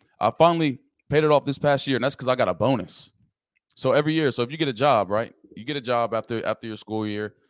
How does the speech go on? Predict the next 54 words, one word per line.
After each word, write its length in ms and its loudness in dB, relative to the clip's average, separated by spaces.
or 160 0
after 160 0
your, 120 0
your 180 -6
career, 400 -2
you 100 -14
come 160 -2
back 180 2
home, 200 -2
you're 80 -2
living 160 0
with 100 -2
your 80 -10
parents 280 -2
or 40 -4
whatever, 380 -2
you 120 -4
get 140 2
a 60 0
job 440 4
and 120 -2
you 60 -4
stay 240 2
at 100 0
that 160 0
job 400 0
for, 180 0
like, 160 -2
a, 240 -6
a 80 -2
year 260 -2
or 60 -2
two, 300 -2
they'll 140 0
give 300 0
you 320 -2
a 60 -6
bonus. 560 -4
So 180 -4
you'll 180 0
get 120 -2
a 60 -2
yearly 340 0
bonus 400 0
every 220 -4
year, 280 -6
which 180 -6
I, 120 4
no 140 -2
one 140 2
ever 140 -2
told 200 -4
me 80 -8
that. 240 0